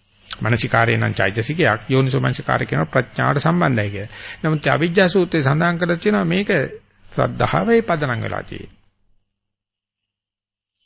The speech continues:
යම් කෙනෙකුට ශ්‍රද්ධාව තියෙනවා නම් ඒ කෙනාට යෝනිසෝ මනසිකාරය ඇති වෙනවා කියලා. සද්ධා පරිපූර්ණෝ යෝනිසෝ මනසිකාරම් පරිපූර්ණේන්ති කියලා. ඉතින් ඒ නිසා මේ ඉන්න පිරිස දිහා බලනකොට මේ පිරිස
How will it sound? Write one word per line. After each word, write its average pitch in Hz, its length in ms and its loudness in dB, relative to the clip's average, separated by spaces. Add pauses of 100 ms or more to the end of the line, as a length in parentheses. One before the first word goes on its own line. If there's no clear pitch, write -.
(680)
යම් 117 220 2
කෙනෙකුට 180 460 4
ශ්‍රද්ධාව 120 440 2
තියෙනවා 151 260 0
නම් 196 140 4
ඒ 147 100 2
කෙනාට 143 280 0
යෝනිසෝ 143 360 2
මනසිකාරය 135 480 2 (580)
ඇති - 260 -2
වෙනවා - 260 -6
කියලා. - 280 -20 (1000)
සද්ධා 117 460 0
පරිපූර්ණෝ 123 520 2
යෝනිසෝ 160 360 6
මනසිකාරම් 147 580 2
පරිපූර්ණේන්ති 147 680 0
කියලා. 76 300 -10 (380)
ඉතින් 143 220 2
ඒ 143 100 8
නිසා 170 360 2
මේ 147 320 6
ඉන්න 165 220 6
පිරිස 147 300 0
දිහා 123 260 2
බලනකොට 120 640 0
මේ 131 340 4
පිරිස 143 400 0